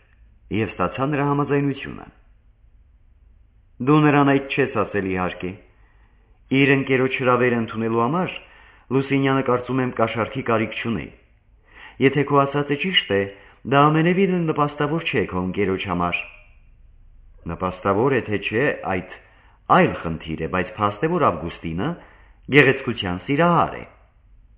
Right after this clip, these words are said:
«Դու այդ Վիեննայից գիտես», ծիծաղեց Վիկտորիան։ «Ասա, ինչպիսի մարդ է այդ Լուսինյանը»։ «Շատ լավ մարդ է», պատասխանեց Արմենակը։ «Այդ չեմ հարցնում, ինչպիսի արտաքին ունի»։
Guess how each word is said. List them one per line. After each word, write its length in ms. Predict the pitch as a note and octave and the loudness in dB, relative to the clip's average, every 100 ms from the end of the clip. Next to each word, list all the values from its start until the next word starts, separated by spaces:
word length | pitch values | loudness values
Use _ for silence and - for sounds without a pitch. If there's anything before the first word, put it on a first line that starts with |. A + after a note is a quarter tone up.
| - - _ _ _ - - | -20 -20 _ _ _ -16 0
«Դու 160 | C3+ D#3+ | 4 6
այդ 200 | E3 D3 | 6 4
Վիեննայից 600 | E3+ C#3 G#2 G2 F#2 F2 | 4 4 2 0 -2 -4
գիտես», 360 | E2+ F2 F2 F2 - - - _ - - | -8 -6 -6 -8 -14 -20 -20 _ -20 -8
ծիծաղեց 440 | B2 A2+ F#2 G2 - | -4 -2 -2 -2 -4
Վիկտորիան։ 440 | F#2 F2 D#2+ D2+ D#2 - - - - - - | -8 -4 -4 -6 -10 -18 -20 -20 -20 -8 0
«Ասա, 240 | F3 E3 | 0 2
ինչպիսի 520 | D#3+ E3 - F#3 F#3 F3+ | 2 2 0 -2 0 2
մարդ 280 | C#3 G#2 G2+ | 2 2 0
է 20 | F2 | -4
այդ 160 | E2 F2 | -2 -8
Լուսինյանը»։ 540 | - F#2 E2+ D#2 D2 - _ _ _ _ _ _ - - - _ _ - | -6 -6 -4 -6 -8 -16 _ _ _ _ _ _ -20 -20 -20 _ _ -6
«Շատ 320 | - F3 - | 4 4 4
լավ 200 | G2 F2+ | 2 2
մարդ 240 | F#2+ F2+ - | 0 -4 -8
է», 100 | F2+ - _ _ _ _ | -16 -16 _ _ _ _
պատասխանեց 600 | G#2+ G#2+ G2 G2 F#2 F2+ F2 | -2 -2 -2 -4 -6 -4 -4
Արմենակը։ 460 | E2 D#2 D#2 - - - _ - - - _ - _ - - | -4 -6 -8 -12 -20 -20 _ -20 -20 -20 _ -20 _ -4 2
«Այդ 300 | E3+ - - | 2 0 -4
չեմ 160 | A#2+ F2+ | -2 -2
հարցնում, 460 | F2 - D#2 C2+ A#1 _ _ _ _ _ _ | -6 -10 -14 -14 -16 _ _ _ _ _ _
ինչպիսի 480 | B2 C3+ - D3+ F3 F3 | -4 -2 -2 0 2 2
արտաքին 480 | F3 F3 - E3 | 2 0 0 -2
ունի»։ 220 | G2+ D#2 | -2 -6